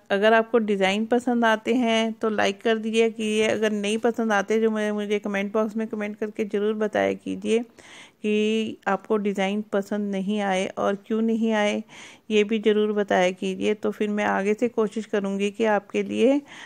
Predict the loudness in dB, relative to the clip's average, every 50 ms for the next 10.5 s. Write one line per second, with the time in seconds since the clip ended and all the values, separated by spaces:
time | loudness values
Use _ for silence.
0 | -16 _ -4 -4 -4 -2 0 0 0 0 0 0 2 2 2 2 2 2 2 2
1 | 0 0 -2 0 0 -2 0 -2 -2 -2 -2 -2 -2 -2 -4 -6 -8 -10 -12 _
2 | _ -20 -20 -20 _ _ -6 -2 -2 -2 -2 -2 -2 0 2 2 0 0 2 2
3 | 2 2 4 2 2 2 2 0 0 0 2 0 0 2 0 -2 -2 -2 -4 -4
4 | -2 0 -2 -2 0 -2 -2 0 -2 -4 -2 -2 -2 -2 0 0 0 0 0 2
5 | 4 2 2 2 2 2 2 2 4 4 4 4 4 2 2 2 2 2 2 2
6 | 2 2 2 2 2 2 0 -2 -2 0 0 -2 -2 -4 -2 -2 0 0 0 0
7 | 0 2 2 2 2 0 0 0 -2 -4 -2 -4 -4 -2 -2 -2 -2 -2 -4 -6
8 | -6 -4 -4 -4 -6 -8 -12 -20 -20 -20 -20 -16 _ -2 -2 -2 0 0 0 2
9 | 2 4 4 2 2 2 2 2 2 0 0 0 0 0 0 0 -2 -2 -2 -2
10 | -2 -2 -4 -2 -2 -2 -2 -2 -2 -4